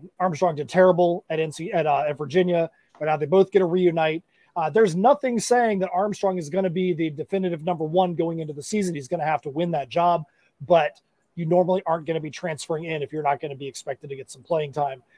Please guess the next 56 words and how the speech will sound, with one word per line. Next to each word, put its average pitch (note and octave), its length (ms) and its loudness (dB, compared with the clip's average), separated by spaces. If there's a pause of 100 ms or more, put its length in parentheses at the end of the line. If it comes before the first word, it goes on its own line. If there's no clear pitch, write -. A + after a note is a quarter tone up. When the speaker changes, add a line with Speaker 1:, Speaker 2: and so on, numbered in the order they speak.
(160)
Speaker 1:
So, D#3+ 340 0
um, C3+ 280 0
it, G3+ 160 6
it G3 160 10
should G3+ 140 2
be A3 80 2
interesting G#3 720 2
having E3 280 2
a D3+ 40 -2
new F#3+ 240 8
offensive E3+ 440 4
coordinator D#3+ 500 -2
there, C#3+ 400 -2 (280)
uh, D3 180 -2
that D3 160 -2
is C#3 100 -8
someone D#3+ 260 -4
he's D3+ 260 -6
obviously E3 340 -2
familiar D3+ 380 -4
with C#3+ 100 -2
and C#3+ 100 -6
had C#3 140 0
some C#3+ 140 -14
success, C#3+ 600 -6 (300)
uh, C#3 220 -2
to C3 100 -8
see G#3+ 440 0
if D#3 80 -6
he's E3+ 220 0
gonna D#3 180 2
be D3+ 120 0
able C#3+ 180 -4
to, D3 260 0
uh, C3+ 240 -2
to C#3 360 -12 (720)
get G#3 180 8
that F#3+ 160 6
offense, F3 580 6
you E3+ 140 2
know, D#3 120 2
flowing E3+ 420 4
the D#3+ 60 0
way D#3 120 4
that D3 100 2
it C#3+ 100 -10
needs C3+ 260 -10
to C3+ 80 -18
be. C3 200 -16 (300)
Speaker 2:
Yeah, C3+ 220 0
and C3 100 -2
it's - 160 -14
worth E3 220 -6
noting, A2+ 380 -8
like, A2 240 -10
uh, A#2+ 180 -8